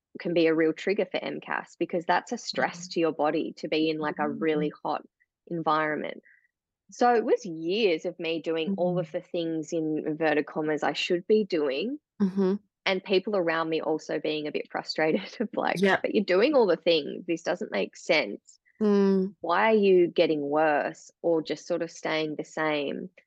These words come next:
Speaker 2: Mm.
Speaker 1: So, yeah, it was a good few years of that, and there's always been a bit of a mystery around, um, patients like myself.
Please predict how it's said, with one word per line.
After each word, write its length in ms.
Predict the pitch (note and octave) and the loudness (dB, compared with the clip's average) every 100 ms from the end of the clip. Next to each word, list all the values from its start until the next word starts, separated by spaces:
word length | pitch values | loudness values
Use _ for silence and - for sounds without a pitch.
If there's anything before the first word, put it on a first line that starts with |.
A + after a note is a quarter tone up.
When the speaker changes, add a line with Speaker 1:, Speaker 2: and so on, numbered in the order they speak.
| _ G3+ | _ -6
Speaker 2:
Mm. 400 | G3+ G3 F#3+ G3 | -2 -2 -4 -10
Speaker 1:
So, 340 | - - B3+ B3 | -20 0 4 6
yeah, 280 | B3 C4+ | 6 4
it 80 | C#4 | 4
was 160 | A#3 A#3 | 2 0
a 60 | |
good 200 | A3 B3+ | 0 -2
few 240 | - D#4+ D#4+ | -2 0 0
years 380 | A3+ D#3+ F3 F#3+ | 0 0 -2 -4
of 100 | F#3 | -4
that, 260 | E3 D#3 - | -2 -2 -4
and 340 | F3 F3+ F3+ - | -8 -6 -8 -10
there's 240 | G3 G#3+ A3 | -2 0 2
always 300 | A3+ C4 A#3 | 2 2 2
been 240 | F3+ E3+ | 2 2
a 40 | E3+ | 0
bit 140 | E3+ | -2
of 80 | E3+ | -2
a 80 | D3+ | -2
mystery 840 | D3+ - - E3+ D#3 D3+ D3+ E3 _ _ _ _ | -4 -6 -4 -2 0 0 -2 -6 _ _ _ _
around, 840 | E3 D#3+ D#3+ D3+ D3 D3+ D3 D3 - - _ - | -2 0 0 0 -2 -2 -6 -10 -14 -18 _ -4
um, 500 | D3 C#3 C#3+ C#3+ - _ _ - | 0 0 -2 -6 -10 _ _ -2
patients 500 | D#3+ D#3+ E3 - - | -2 0 -4 -4 -2
like 340 | D3 C#3+ - | -2 -2 -2
myself. 560 | E3 E3 - D#3+ A#3+ | -4 -4 0 2 2